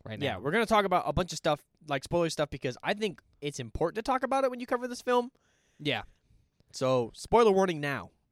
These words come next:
Speaker 1: Yeah, and we'll try to leave off, like, the major things during our description of the plot, but still. All right? Everyone
Speaker 2: Yeah.
Speaker 1: good?
Speaker 2: I'm ready.
Speaker 1: Everyone here? Okay. So, how this film works is the setup is it's ten years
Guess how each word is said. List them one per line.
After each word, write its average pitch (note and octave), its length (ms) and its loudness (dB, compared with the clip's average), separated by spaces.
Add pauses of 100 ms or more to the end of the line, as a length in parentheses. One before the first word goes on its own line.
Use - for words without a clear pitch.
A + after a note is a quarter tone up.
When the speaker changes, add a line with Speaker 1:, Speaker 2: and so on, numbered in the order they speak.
Speaker 1:
Yeah, C#3+ 280 -2
and E3 180 -6
we'll A3 140 4
try A3+ 200 2
to G3+ 60 -6
leave F3 220 -2
off, D3+ 180 -2
like, B2+ 180 -6
the B2 80 -10
major A#2 340 -6
things A#2+ 280 -12
during G#2+ 240 -14
our G2 200 -14 (180)
description - 480 -14
of F#2+ 100 -20
the F#2 80 -14
plot, G2 280 -12 (140)
but G#2 140 -10 (440)
still. C3+ 340 -4 (420)
All A#2 80 -6
right? F3 180 0 (300)
Everyone D3 220 -2
Speaker 2:
Yeah. C3 60 0
Speaker 1:
good? G3+ 140 2 (500)
Speaker 2:
I'm D3+ 180 -8
ready. A2 320 -8
Speaker 1:
Everyone D3 260 -6
here? D3+ 220 -6 (140)
Okay. C#3 320 -6 (300)
So, F3 480 2 (280)
how G#3+ 220 -2
this A#3 160 2
film G#3 200 2
works B2+ 340 -4 (160)
is C3+ 460 -2
the C3+ 120 -6
setup D3+ 320 -2
is D3 200 -8
it's - 240 -12
ten F#3 240 -4
years A3+ 240 -2